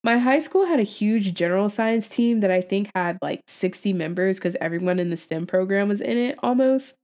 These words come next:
And I wanted to differentiate myself by being a part of the ocean science team because the ocean science team could only really have ten people, because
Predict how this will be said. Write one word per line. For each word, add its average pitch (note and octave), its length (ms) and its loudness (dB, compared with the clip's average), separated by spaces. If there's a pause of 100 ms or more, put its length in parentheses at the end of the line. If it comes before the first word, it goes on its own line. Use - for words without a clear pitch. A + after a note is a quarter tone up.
(520)
And G#3+ 300 4
I G3+ 80 6
wanted A#3+ 240 4
to C4+ 80 2
differentiate G3+ 840 2
myself A3 360 0
by G3 100 2
being F#3+ 240 2
a F3+ 60 0
part F#3 280 0
of F#3 100 -4
the F3+ 120 -2
ocean F#3 280 -2
science C#4+ 360 2
team G#3 400 -2 (500)
because G3 460 4
the F3+ 100 2
ocean B3+ 320 4
science C4+ 400 4
team F3+ 480 0
could - 280 0
only C#4 300 4
really G3+ 460 2
have F3+ 280 -2
ten F#3 280 0
people, C4+ 640 -2
because F3+ 720 0